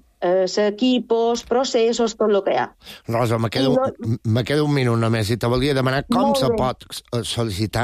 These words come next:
Speaker 2: ajuda. Si ara mos està escoltant qualcú i diu, «Jo vull que m'ensenyin, eh,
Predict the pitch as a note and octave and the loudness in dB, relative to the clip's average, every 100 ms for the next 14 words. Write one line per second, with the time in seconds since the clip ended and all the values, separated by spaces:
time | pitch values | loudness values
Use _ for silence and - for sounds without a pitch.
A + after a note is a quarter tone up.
0 | A2+ A2 F2+ G2+ F#2+ F#2+ - - - D#3+ | -2 -4 0 0 0 -2 -4 -14 -2 0
1 | F#3+ E3+ C3 - A#2+ B2 A#2+ B2 G#2+ A2+ | 2 2 0 -2 -2 -2 0 0 0 -2
2 | - G#2 G2+ G2 C#3+ D#3 F#3 F3+ D3+ G3+ | 0 0 0 0 0 0 2 0 2 0
3 | D3+ C#3+ | 0 0